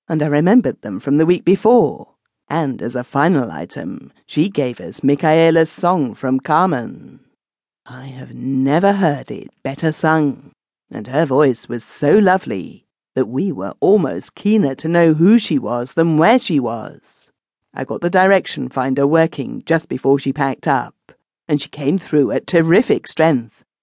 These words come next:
nearly blew our heads off. But we hadn't time to get her bearing.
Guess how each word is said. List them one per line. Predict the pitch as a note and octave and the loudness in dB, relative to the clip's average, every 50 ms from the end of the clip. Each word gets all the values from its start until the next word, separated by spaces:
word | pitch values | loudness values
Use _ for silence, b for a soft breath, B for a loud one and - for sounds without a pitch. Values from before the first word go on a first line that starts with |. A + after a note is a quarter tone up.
| _ | _
nearly | E3+ E3 E3 G3+ A3 D3 A#2+ G#2+ | 2 4 4 4 4 4 2 0
blew | - - C#3 D#3+ E3+ | -2 0 2 4 4
our | F3+ F#3+ F#3+ E3+ | 4 4 2 2
heads | D#3+ F3 A3+ C4+ - - | 2 0 0 0 -2 0
off. | D3+ B2 G#2+ G2 - - _ _ _ _ _ _ _ _ _ _ | 0 0 0 -2 -6 -12 _ _ _ _ _ _ _ _ _ _
But | - G#3 G3 | 0 2 4
we | A3+ A3+ | 4 2
hadn't | G#3+ C#4+ D4+ D#4+ - - | 0 -2 -6 -6 -8 -2
time | B3 B3+ E3+ B2+ A#2+ - | 0 0 0 0 -2 -4
to | - E3+ | -4 -2
get | - D3 D3+ | -2 0 2
her | F3 E3 | 2 2
bearing. | E3 F3 F3+ F#3+ F#3+ F#3+ D3+ B2 G#2 F#2+ F#2+ - - - | 4 4 4 4 4 4 2 -2 -4 -6 -10 -12 -14 -18